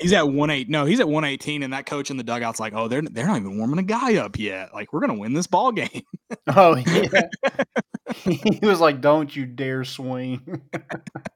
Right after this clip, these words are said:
Speaker 1: So, uh, sh-, m-, a battle at the plate. Everyone,
Speaker 2: Yeah.
Speaker 1: you go earn seven pitches minimum. Get out there.
Speaker 2: Take one ball, please.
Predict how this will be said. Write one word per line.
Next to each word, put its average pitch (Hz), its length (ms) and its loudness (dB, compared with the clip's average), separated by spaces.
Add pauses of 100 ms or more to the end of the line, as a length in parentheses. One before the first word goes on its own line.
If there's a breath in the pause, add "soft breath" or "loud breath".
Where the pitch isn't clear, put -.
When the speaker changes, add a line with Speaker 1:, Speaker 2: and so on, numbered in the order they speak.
(1040 loud breath)
Speaker 1:
So, - 220 2
uh, - 80 -6 (140)
sh-, - 120 -4
m-, 160 180 -4 (300)
a 165 100 0
battle 175 400 8
at 175 80 6
the - 60 0
plate. 113 360 -6 (140)
Everyone, 185 540 4
Speaker 2:
Yeah. 165 100 -8
Speaker 1:
you 160 220 -6
go 185 200 2
earn 151 300 0
seven 147 400 -2
pitches 139 340 -6
minimum. 104 380 -8 (100)
Get 156 120 -10
out 120 200 -6
there. 131 120 -10
Speaker 2:
Take - 100 -18
one 120 400 -6
ball, 107 380 -6
please. - 640 -16